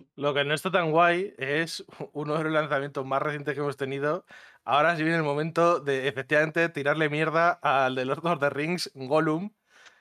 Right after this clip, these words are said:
porque, eh, esto, vamos a primero introducir la noticia que, eh, unida a lo que vamos a ver después, eh, puede ser un poco desastre, y es que de los, el estudio detrás del Señor de los Anillos, eh, Gollum, está ya trabajando en otro juego del Señor de los Anillos,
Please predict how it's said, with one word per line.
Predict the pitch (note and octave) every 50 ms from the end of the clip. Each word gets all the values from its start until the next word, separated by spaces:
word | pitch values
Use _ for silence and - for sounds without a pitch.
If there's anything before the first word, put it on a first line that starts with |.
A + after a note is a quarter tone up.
| _ _ _ _ _ _ -
porque, | - E3 D3+ D#3 C#3+ D3 D#3+ D#3+ D#3 D#3 D3+ C#3+ C#3 D3 D3+ D#3
eh, | D3+ -
esto, | F3 F#3 - - G#3 G3+ G3+ G3+ F3
vamos | D3+ E3 F3+ F#3+ G#3+ F#3
a | F3+ F3
primero | - D#3+ D#3+ F3 F3
introducir | E3+ - D3+ D3+ - E3 E3
la | D#3+ D#3 D3
noticia | D3 C3+ B2+ D#3 D3 - D3+ D3+ D3 C3+ B2+ A#2 - C3 B2+
que, | C3+ C#3+ C3+ C3+ C3 B2+ B2+ B2+ _ _ _ _ _ - - - - - _ -
eh, | D3+ D3 D3 D3 D#3 D#3
unida | E3 E3 E3+ F3 G3 G3 G#3+ G3+
a |
lo | G3+ G3+
que | F3 F3+
vamos | F3 F#3 F3+ G3
a | F#3
ver | D#3+ E3+ D#3+
después, | D3+ D#3 - - E3+ F3 F3 F3 F3 D3 D#3+ D#3
eh, | D#3+ D3+ D3
puede | B2+ _ - D3+ D#3+ D#3+ D#3
ser | D3+ E3 D#3+ D#3
un | D3+
poco | - D#3+ D#3+ E3
desastre, | D3+ C#3+ C#3+ D#3+ D#3+ - E3+ E3
y | D#3+ D#3
es | E3+ F#3+ F#3+ - _ _ _ _ _ _ _ _ _ -
que | - D3 C#3+ C#3+ C3+
de | C#3
los, | C#3+ D3+ D3+ -
el | F#3+ D3+ D3+ C#3+ C#3+ C#3 C#3 C3+ C3+
estudio | C#3 C#3 - D#3 F3 F3+ A3+ G#3+
detrás | G3 E3+ - F3 E3
del | E3+ E3 -
Señor | C#3+ D3+ D#3
de | D#3+
los | D#3 C#3 C#3
Anillos, | C#3+ C#3+ D3 D3+ D3 D3 C#3+ C#3 C3+ B2+ - D3+
eh, | D3 C3 B2+
Gollum, | A#2+ B2+ C#3 C#3+ E3 F3 F#3 F3+ - _ - -
está | C#3+ B2+ - E3
ya | F#3 G3+ G3
trabajando | G#3+ G3 F3 - F3+ G3 G3 G#3 G#3 C#3+
en | D3+ E3
otro | F#3+ - G#3+ F#3
juego | - F3+ G3+ G#3 G3 G3 G3+ A3+ B3+
del | - E3 D#3 D3
Señor | - D3 E3+ G3+
de | A3 A3
los | G#3+ -
Anillos, | G3 D#3+ F#3+ G#3+ - - D#3+ D3 - - - - -